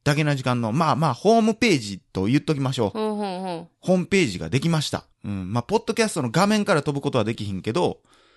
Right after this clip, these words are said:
Speaker 1: ホームページの名前がシンプルにしたんで、
Speaker 2: ほうほう。まあ、検索なりなんなりして。
Speaker 1: なんなりはかけやすいかなと思うんで、
Speaker 2: はあはあはあはあ。
Speaker 1: えー、そのホームページの名前がですね、
Speaker 2: はい。
Speaker 1: ナジカントドットコムという名前になりました。
Speaker 2: はい。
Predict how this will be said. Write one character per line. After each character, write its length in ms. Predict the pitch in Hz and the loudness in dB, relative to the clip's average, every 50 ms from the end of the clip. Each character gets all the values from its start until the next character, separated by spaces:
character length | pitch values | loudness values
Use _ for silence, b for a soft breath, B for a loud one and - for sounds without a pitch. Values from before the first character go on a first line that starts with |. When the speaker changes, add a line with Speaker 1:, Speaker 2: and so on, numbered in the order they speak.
| b b | b b
Speaker 1:
ホ 140 | b - 185 | b 0 0
ー 20 | 196 | 2
ム 60 | 196 | 2
ペ 140 | - 208 170 | 2 2 2
ー 40 | 131 | 2
ジ 60 | 117 | 2
の 80 | 98 | 0
名 140 | 98 120 135 | 0 0 0
前 180 | 135 139 131 123 | 2 2 2 2
が 80 | 120 117 | 0 0
シ 160 | - - 175 | 0 2 2
ン 100 | 170 139 | 2 0
プ 120 | - 104 | 0 -2
ル 80 | 92 92 | -4 -4
に 80 | 90 110 | -6 -6
し 80 | - | -6
た 140 | - 104 98 | -4 -4 -4
ん 100 | 95 101 | -2 -2
で、 220 | 113 190 - - - | -2 -2 -2 -2 -4
Speaker 2:
ほ 140 | 240 226 214 | -4 -4 -4
う 40 | |
ほ 320 | 202 208 208 190 175 175 175 | -4 -4 -4 -6 -6 -10 -12
う。 140 | _ - 214 | _ -8 -6
ま 120 | 208 190 | -4 -4
あ、 60 | 175 | -4
検 260 | 170 - 220 202 196 | -2 -2 -2 -2 -2
索 280 | 185 196 185 175 185 180 | -4 -6 -6 -4 -6 -6
な 140 | 180 175 170 | -4 -4 -6
り 100 | 165 165 | -6 -6
な 140 | 165 165 165 | -8 -8 -8
ん 80 | 165 | -8
な 120 | 160 160 156 | -10 -8 -4
り 60 | 147 | 0
し 0 | |
て。 20 | |
Speaker 1:
な 140 | 143 143 151 | 0 2 2
ん 40 | 156 | 2
な 80 | 151 | 2
り 120 | 151 180 226 | 4 4 4
は 120 | 247 226 | 2 2
か 200 | 156 156 139 131 | 0 -2 -4 -2
け 100 | - 123 | 0 2
や 120 | 120 120 123 | 2 2 2
す 140 | - 120 | 0 -2
い 80 | 104 87 | -4 -2
か 120 | - 104 | 0 0
な 160 | 120 180 214 208 | 2 2 2 2
と 140 | - 240 | 2 0
思 60 | 226 104 | 0 0
う 280 | 104 - 185 202 196 | 0 -2 -4 -4 -4
ん 40 | 196 | -4
で、 40 | - | -4
Speaker 2:
は 80 | 196 | -4
あ 20 | 180 | -6
は 40 | 175 | -6
あ 20 | |
は 180 | 175 175 185 175 | -8 -8 -10 -10
あ 40 | 165 | -10
は 40 | 175 | -12
あ。 160 | 175 _ _ _ - - | -16 _ _ _ -8 -4
Speaker 1:
え 340 | - 180 - 82 78 76 | -4 -2 -2 -4 -6 -6
ー、 40 | 80 | -6
そ 100 | - 117 | -4 -4
の 80 | 107 104 | -4 0
ホ 200 | 104 143 170 185 | 2 4 4 4
ー 40 | 175 | 4
ム 60 | 156 143 | 2 2
ペ 180 | 151 147 135 | 2 4 4
ー 20 | 113 | 4
ジ 160 | 90 95 87 | 2 -2 -4
の 300 | 87 85 - - - - _ _ _ _ _ _ - | -6 -6 -8 -10 -12 -16 _ _ _ _ _ _ -2
名 140 | 120 139 | 0 2
前 240 | 160 175 165 156 147 | 4 4 4 4 2
が 100 | 127 113 | 2 0
で 80 | 87 80 | 0 -2
す 120 | - - | -8 -12
ね、 120 | - - - | -14 -14 -14
Speaker 2:
は 220 | - - 202 196 190 | -8 -4 -2 -2 -2
い。 220 | 180 165 - - - _ _ | -4 -6 -10 -14 -20 _ _
Speaker 1:
ナ 220 | - 113 135 180 220 | 0 2 2 2 2
ジ 200 | 185 185 170 - | 2 0 -2 -2
カ 200 | - - 113 104 | 0 0 0 0
ン 100 | 98 92 | 0 -2
ト 160 | - - 90 | -4 -6 -4
ド 140 | 80 - 127 | 0 0 0
ッ 80 | 143 - _ | 0 0 _
ト 100 | - 117 | -2 -2
コ 200 | 110 - - 151 | -2 0 2 2
ム 120 | 165 165 143 | 4 4 2
と 140 | - 98 95 | 2 0 -2
い 60 | 92 | -2
う 40 | 85 | -4
名 100 | 82 82 | -6 -6
前 140 | 87 87 | -6 -6
に 60 | 82 82 | -6 -4
な 100 | 87 85 | -4 -4
り 60 | 87 | -4
ま 100 | 90 90 | -4 -4
し 100 | - - | -4 -4
た。 120 | - - | -4 -4
Speaker 2:
は 320 | - 196 208 214 214 208 190 | -2 0 2 2 2 2 0
い。 160 | 165 - | -4 -8